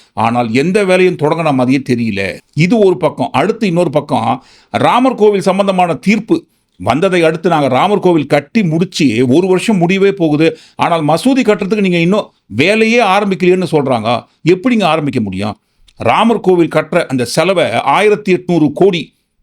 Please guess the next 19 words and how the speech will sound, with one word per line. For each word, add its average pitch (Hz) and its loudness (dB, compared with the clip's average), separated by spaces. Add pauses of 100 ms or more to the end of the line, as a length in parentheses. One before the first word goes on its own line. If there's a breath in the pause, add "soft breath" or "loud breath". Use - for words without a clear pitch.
(100)
ஒட்டுமொத்தமா 196 0
நிதியின் 196 2
மூலமாக 180 0
திரட்டணும் 170 0
அப்படின்னு 151 -2
சொல்றாங்க. 123 0 (140)
ஆனால் 127 0 (360)
அரசு 233 0
தரப்பிலிருந்து 180 0 (220)
எக்கச்சக்கமான 185 -2
நிதியை 180 0
வாரி 165 0
வழங்கியிருக்காங்க. 135 0 (360 soft breath)
வேற 180 2
வேற 175 0 (300)
பல 175 0
வகையான 165 0 (200)
தரப்பில் 151 -2
இருந்து. 104 -2